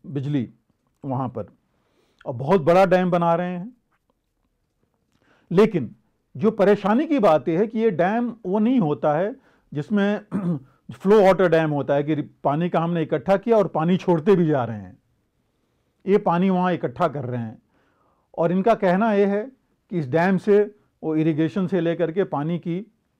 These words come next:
अ, जो समस्या है वो सुलझाएंगे। अगर आप स्टैटिस्टिक्स लीजिए <clears throat> तो चीन जो है,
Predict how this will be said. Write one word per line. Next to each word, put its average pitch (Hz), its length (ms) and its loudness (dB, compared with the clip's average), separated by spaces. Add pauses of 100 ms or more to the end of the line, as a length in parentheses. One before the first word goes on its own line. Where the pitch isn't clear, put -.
(420)
अ, 143 200 -6
जो 151 340 -4 (100)
समस्या 156 400 -2
है 160 120 -4
वो 214 160 -4
सुलझाएंगे। 123 640 -6 (1300)
अगर 254 220 4
आप 262 220 2
स्टैटिस्टिक्स 202 600 -2
लीजिए 143 500 -4 (160)
<clears throat> - 0 - (640)
तो 180 80 2
चीन 233 420 4
जो 214 160 6
है, 170 240 2